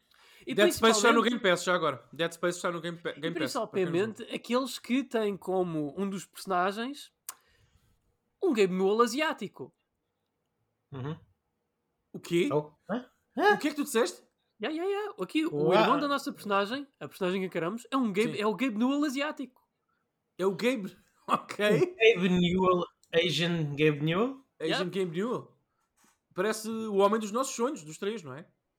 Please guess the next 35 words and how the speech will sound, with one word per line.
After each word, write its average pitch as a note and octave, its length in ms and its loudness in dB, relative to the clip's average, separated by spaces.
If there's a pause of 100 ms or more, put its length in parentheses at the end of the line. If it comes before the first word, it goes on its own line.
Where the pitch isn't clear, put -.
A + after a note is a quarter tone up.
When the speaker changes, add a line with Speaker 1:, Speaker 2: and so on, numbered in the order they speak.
(320)
Speaker 3:
Sim, - 440 0
Speaker 2:
Ah, - 120 -10
Speaker 3:
é A2 40 -6
Speaker 1:
Pá, - 80 -6
e B3+ 40 -6
Speaker 3:
claro - 20 -10
Speaker 1:
quando A#3+ 200 2
olhei B3+ 160 2
Speaker 3:
que A#3+ 40 -4
é. - 20 -12
Speaker 1:
para A3 120 -2
ele B3+ 240 -2
era, C4+ 300 -6
"Ei, G#4 140 -6
o G4 80 0
Gabe!" E4 560 -2
N-, A#3 100 -16 (200)
não, C#4+ 180 -12
não, C#4 240 -10
não C4+ 140 -8
é D#4+ 100 -4
bem F4 260 2
o D#4+ 80 6
Gabe, F3+ 360 0
mas, B3 200 -8 (480)
mas F4 140 -2
é A4 60 0
como A4+ 200 -2
se - 100 -6
fosse. F4 560 0 (280)
Speaker 2:
Ah! C4+ 100 4
Speaker 1:
São B3 160 2
todos F#4 180 -2
em D#4 120 0
bico. D4 380 -4